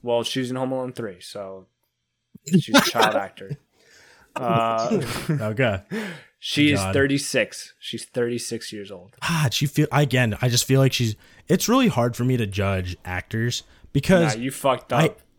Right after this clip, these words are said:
Speaker 1: You fucked
Speaker 2: I
Speaker 1: up,
Speaker 2: know,
Speaker 1: dude. You did her
Speaker 2: I
Speaker 1: dirty.
Speaker 2: know that, like, I know that seventy-two is old, obviously, right? But whenever I see Arnold Schwarzenegger or even Sylvester Stallone, I'm like, y-,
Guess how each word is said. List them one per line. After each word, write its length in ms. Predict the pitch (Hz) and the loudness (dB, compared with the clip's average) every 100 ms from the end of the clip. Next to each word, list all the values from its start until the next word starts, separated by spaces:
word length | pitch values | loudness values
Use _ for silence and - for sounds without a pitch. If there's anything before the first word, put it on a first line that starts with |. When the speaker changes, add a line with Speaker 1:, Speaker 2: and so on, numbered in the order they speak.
| _ | _
Speaker 1:
You 140 | - 156 | -2 0
fucked 280 | - 165 147 | 0 2 4
Speaker 2:
I 120 | 175 | 8
Speaker 1:
up, 100 | 160 | 8
Speaker 2:
know, 120 | 135 139 | 10 8
Speaker 1:
dude. 160 | 175 | 8
You 60 | 175 | 6
did 180 | 190 175 | 4 6
her 100 | 170 | 6
Speaker 2:
I 140 | 165 | 8
Speaker 1:
dirty. 180 | 185 131 | 10 10
Speaker 2:
know 140 | 143 | 8
that, 220 | 147 139 - | 8 4 4
like, 240 | 127 117 - - - - | 2 2 -2 -12 -20 -6
I 120 | 123 147 | 4 6
know 160 | 151 | 8
that 120 | 196 | 8
seventy-two 680 | - - 139 120 123 - 131 | 6 6 6 6 2 4 4
is 100 | 117 - | 4 2
old, 380 | 95 101 113 123 | -2 0 2 0
obviously, 680 | 98 101 120 117 131 143 160 - _ _ _ | 0 0 0 0 0 0 -2 -10 _ _ _
right? 400 | - 107 110 135 - _ _ 98 | -2 2 2 0 -4 _ _ 0
But 260 | 151 135 - _ _ | 4 4 2 _ _
whenever 640 | 139 139 131 147 160 175 107 | -2 0 2 4 6 4 4
I 180 | 123 | 4
see 580 | 135 - - 117 120 127 - _ _ | 4 4 4 4 2 2 -2 _ _
Arnold 300 | 113 120 117 | 0 2 0
Schwarzenegger 640 | - 107 - 113 117 127 - | 0 0 0 0 2 0 0
or 140 | 113 | -4
even 280 | 110 127 139 | 0 2 4
Sylvester 440 | 131 113 104 104 110 | 4 2 0 -2 -2
Stallone, 340 | - 98 110 | -2 0 0
I'm 40 | |
like, 200 | 101 95 | 0 0
y-, 80 | 131 | -2